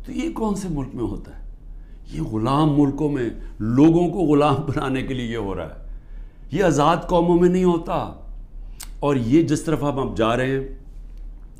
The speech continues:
ये जो जुल्म कर रहे हैं, सिर्फ और सिर्फ खौफ फैला के समझ रहे हैं कि ये पार्टी टूट जाएगी, और कई लोग चले भी गए हैं। लेकिन क्या मैं, अब मैं,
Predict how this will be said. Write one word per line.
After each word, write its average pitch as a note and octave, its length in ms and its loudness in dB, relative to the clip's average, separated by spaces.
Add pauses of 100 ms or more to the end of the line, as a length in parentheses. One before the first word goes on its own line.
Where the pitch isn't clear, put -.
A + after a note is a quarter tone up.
(240)
ये A2 60 -2
जो G#2+ 120 0
जुल्म A#2+ 260 0
कर A2+ 180 -8
रहे A2 180 -8
हैं, G2 200 -12 (560)
सिर्फ - 560 0
और D#3+ 80 -2
सिर्फ C3+ 420 -6
खौफ A#2+ 220 -4
फैला A2 360 -6 (160)
के F#2 200 -8 (320)
समझ B2+ 340 -2
रहे A2+ 120 -2
हैं A2 120 -2
कि A2+ 80 -8
ये A2 80 -2
पार्टी G2 340 -6
टूट F#2+ 240 -8
जाएगी, - 380 -14 (840)
और E3 180 -10
कई E3 120 0
लोग E3+ 240 -4
चले F#3+ 200 -2
भी F3+ 120 -4
गए D3+ 100 -4
हैं। G#2+ 220 -8 (1000)
लेकिन C#3 540 -2 (1200)
क्या C3+ 200 -2
मैं, A2+ 680 -2 (100)
अब A#2 80 -2
मैं, A#2+ 300 0